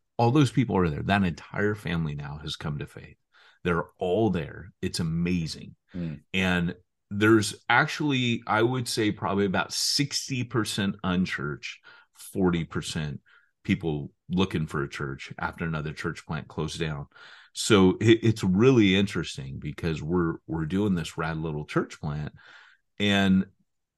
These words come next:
Speaker 1: you know, we're, we're talking about maybe going to a coffee shop after hours. Like, you know, coffee shops don't tend to be open in the afternoons past a certain time.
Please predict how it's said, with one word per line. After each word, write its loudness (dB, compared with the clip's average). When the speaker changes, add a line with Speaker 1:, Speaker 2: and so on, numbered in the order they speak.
Speaker 1:
you 2
know, 2
we're, 0
we're 4
talking -2
about 0
maybe 2
going 0
to -4
a -2
coffee -6
shop -6
after -6
hours. -8
Like, -6
you 0
know, -2
coffee 0
shops -4
don't -4
tend -4
to 0
be -2
open 2
in -2
the -4
afternoons -6
past -12
a -8
certain -6
time. -10